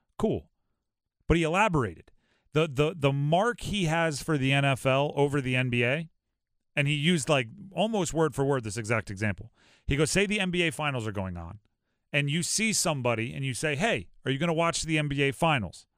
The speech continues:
He goes, "Their response is almost always, 'Who's in it?'" Right?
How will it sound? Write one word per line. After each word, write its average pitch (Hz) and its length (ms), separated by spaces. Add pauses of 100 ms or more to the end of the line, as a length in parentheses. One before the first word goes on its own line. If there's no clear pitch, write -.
(420)
He 139 80
goes, 135 140
"Their 160 120
response 180 400
is 135 80
almost 135 360
always, 127 460 (280)
'Who's 185 180
in 220 100
it?'" 117 100 (1200)
Right? 135 360